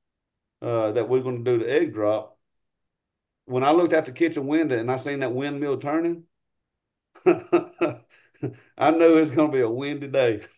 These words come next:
<laughs> And, uh, the wind didn't die off. It actually picked up. And the church is surrounded by trees.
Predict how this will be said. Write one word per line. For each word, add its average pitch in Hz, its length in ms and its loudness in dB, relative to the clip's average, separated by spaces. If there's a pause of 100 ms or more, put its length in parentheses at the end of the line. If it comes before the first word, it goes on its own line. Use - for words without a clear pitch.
(320)
<laughs> 151 120 -2 (680)
And, 113 440 -2
uh, 107 380 -4 (1600)
the 127 120 -4
wind 170 280 4
didn't 131 240 0
die 131 160 6
off. 120 320 2
It 120 100 -2
actually 131 320 -4
picked - 420 -2
up. 123 380 0 (260)
And 110 520 0 (1300)
the 131 120 -4
church 170 420 2
is 120 340 -4
surrounded 135 540 -2
by 113 120 0
trees. 110 760 -2